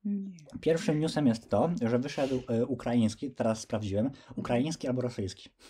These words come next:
Speaker 2: No, tak,
Speaker 1: <laughs>
Speaker 2: tak sprawdziłem
Speaker 1: To
Speaker 2: właśnie.
Speaker 1: tak sprawdziłem, dobra.
Speaker 2: E, ukraiński albo rosyjski zwiastun, mm, czwartego sezonu, czyli tego, który
Speaker 1: Pytanie,
Speaker 2: jest
Speaker 1: czy to się
Speaker 2: teraz.
Speaker 1: z-, a, w sumie.
Speaker 2: Z, z, na-, z... angielskimi napisami oglądałem.
Speaker 1: Aha,
Speaker 2: Taki
Speaker 1: dobra.
Speaker 2: jestem ten.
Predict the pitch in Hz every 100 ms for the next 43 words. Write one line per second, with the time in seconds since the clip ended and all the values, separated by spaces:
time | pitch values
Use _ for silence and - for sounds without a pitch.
0 | 123 135 - 107 240 - - - 139 127
1 | 110 107 - 262 269 - 240 226 226 185
2 | 190 175 - 131 127 160 165 - 143 139
3 | 135 147 143 131 117 135 127 - 127 123
4 | 117 117 113 110 - 123 131 123 123 110
5 | 101 127 - 117 107 117 226 240 247 247
6 | 247 - 269 247 - 214 196 - 196 185
7 | 185 - _ - 113 110 117 120 123 120
8 | 131 123 113 131 123 - 123 113 - 110
9 | 90 90 92 90 87 85 90 - 196 196
10 | 180 110 101 - 92 90 92 90 90 92